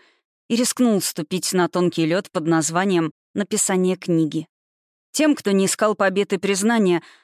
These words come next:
а начал писать просто потому, что не мог по-другому. Говорить о писательстве я могу, только основываясь на собственном опыте, ведь никогда и нигде этому не училась. Возможно, я кто-то вроде Мартина Идена из одноименного романа Джека Лондона.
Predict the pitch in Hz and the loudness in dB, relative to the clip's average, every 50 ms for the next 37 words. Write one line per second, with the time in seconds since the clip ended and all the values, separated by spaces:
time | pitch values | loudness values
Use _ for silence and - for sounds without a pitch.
0 | _ _ - 190 214 269 311 302 - 277 254 226 - _ 269 302 - - 349 330 | _ _ -2 0 2 2 2 2 0 -2 -2 -2 -4 _ -4 -2 0 -2 -2 -2
1 | - - - 185 170 - - 180 - 190 - 214 214 226 240 - - 208 208 220 | -4 -4 -4 -4 -4 -4 -6 -8 -8 -4 -2 0 0 0 -2 -2 0 0 2 4
2 | 226 233 226 - _ - 180 160 196 208 196 202 202 185 165 156 151 160 - _ | 4 2 0 -2 _ -6 -4 -2 -2 -2 0 0 0 0 0 -2 -6 -10 -14 _
3 | _ _ _ _ _ _ - 170 175 180 170 170 - - 175 - - - - 220 | _ _ _ _ _ _ -6 -2 -2 -2 -2 -2 -4 -6 -4 -4 -2 0 0 0
4 | 226 - 196 170 - - - 170 165 156 151 - 208 262 285 226 180 170 170 190 | 0 -2 -4 -6 -6 -4 -4 -4 -2 -2 -2 -2 0 2 2 2 2 2 2 0
5 | 226 - 202 165 - - 175 170 - - 196 196 190 180 185 180 - - 185 180 | -2 -2 -2 -2 0 0 -2 0 0 0 0 0 0 0 0 -2 -2 -2 -2 -2
6 | 175 - 247 - - - - 190 185 185 190 202 196 - - 165 - - 170 156 | 0 -2 -2 -4 -4 -4 -2 0 0 2 2 0 0 0 -4 -6 -4 -4 -6 -6
7 | - _ _ - _ _ _ _ _ _ 226 294 254 - - 247 240 247 - 240 | -8 _ _ -20 _ _ _ _ _ _ -4 -2 -2 0 0 0 0 2 2 0
8 | 233 208 214 269 294 262 226 196 185 165 202 226 214 202 - 185 180 185 190 190 | 0 2 2 4 4 4 4 2 0 0 2 2 2 0 0 0 2 2 4 4
9 | 185 185 170 - - 226 233 208 - - - - - _ _ _ _ _ _ 190 | 2 2 0 -2 -4 -4 -4 -4 -6 -8 -10 -12 -16 _ _ _ _ _ _ 0
10 | 208 214 190 196 196 202 226 254 220 247 233 202 190 185 175 - 220 208 214 190 | 0 0 2 2 2 2 2 2 0 0 2 2 2 0 0 0 -2 -2 0 0
11 | 190 208 214 196 202 196 185 180 185 202 208 - 240 226 220 208 190 202 196 220 | 0 0 0 0 0 0 0 0 0 0 -2 0 0 0 0 0 0 -2 -2 -2
12 | 208 185 160 156 - - - 202 165 185 180 160 180 180 180 180 180 180 180 180 | -2 -2 -2 -4 -6 -6 -4 -4 -2 -2 -2 0 0 0 2 2 2 2 2 2
13 | 170 175 180 175 175 185 196 202 202 185 165 180 185 180 - 202 196 202 202 196 | 2 2 0 2 2 2 2 2 0 0 0 -2 -2 -2 0 0 0 2 2 2
14 | 180 160 170 165 165 160 160 | 2 0 2 2 0 0 -2